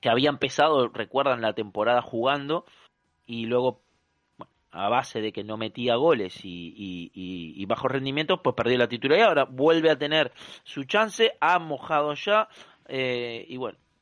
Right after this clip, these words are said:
va, va a tener seguramente minutos, ¿no? Boulaye Dia, eh, si no juega Danjuma. Me parece a mí que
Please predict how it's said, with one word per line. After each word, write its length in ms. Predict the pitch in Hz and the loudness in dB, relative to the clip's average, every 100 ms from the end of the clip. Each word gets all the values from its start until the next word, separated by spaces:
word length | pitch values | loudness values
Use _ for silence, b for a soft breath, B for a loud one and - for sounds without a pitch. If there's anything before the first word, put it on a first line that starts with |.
| _ | _
va, 440 | 110 120 147 143 135 | -4 2 4 4 4
va 140 | 139 | 2
a 60 | 143 | 2
tener 360 | 143 143 131 | 2 0 -2
seguramente 1120 | 131 135 135 127 135 127 127 127 120 117 113 107 110 | -2 -4 0 0 0 -6 -2 0 2 0 -2 -4 -12
minutos, 640 | 113 113 131 202 135 123 | -14 -12 -8 -6 -4 -2
¿no? 220 | 170 185 | -2 -4
Boulaye 480 | 120 120 110 - 127 | -2 -2 -2 -2 -4
Dia, 460 | 135 151 175 175 - | 2 4 6 4 0
eh, 680 | 120 110 110 107 98 95 95 | 0 0 2 0 -2 -4 -8
si 240 | - 120 | -12 -8
no 100 | 113 | -6
juega 320 | 123 131 123 | -4 0 2
Danjuma. 480 | 113 107 151 180 82 | 2 0 -2 -4 -4
Me 140 | 95 92 | -8 -2
parece 340 | 101 135 139 | -2 -2 -2
a 20 | |
mí 140 | 131 135 | -4 -2
que 200 | 160 | -4